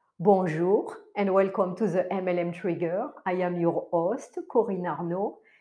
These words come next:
and this podcast is to help you leverage your network marketing skills using the internet to grow your M L M downline.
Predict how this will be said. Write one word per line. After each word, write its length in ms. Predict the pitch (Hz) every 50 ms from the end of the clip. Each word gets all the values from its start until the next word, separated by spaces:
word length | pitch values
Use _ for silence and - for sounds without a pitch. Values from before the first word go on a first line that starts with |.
| _ _ _
and 320 | 247 240 233 226 196 190 185
this 300 | 254 302 370 - - -
podcast 840 | - 359 370 381 370 - - - 349 349 359 - 175 175 - - _ _ _ _ _ _
is 220 | - 196 190 - - -
to 120 | 220 196
help 260 | 190 190 190 185 - 202
you 120 | 196 180
leverage 420 | 180 180 156 151 165 151 147 -
your 400 | 143 175 247 294 339 339 320 311
network 480 | 269 247 226 226 - 208 190 175 185 -
marketing 560 | 180 160 156 - - 170 165 - 151 143 147
skills 580 | - - - - - 240 220 220 220 214 208 214 - - _ - - _ _
using 540 | - 277 339 330 - - 254 233 226 220 185
the 200 | 208 202 196 - -
internet 880 | - 330 392 392 381 - - 247 208 185 180 165 160 156 156 160 - - _ _ - - _ _
to 240 | - - 320 320 302 320
grow 380 | 233 202 190 196 190 190 196
your 300 | 202 190 190 180 175 196
M 140 | 185 180 170
L 140 | 165 165 160
M 160 | 156 160 151
downline. 560 | 156 143 131 135 135 127 104 - 135 127 143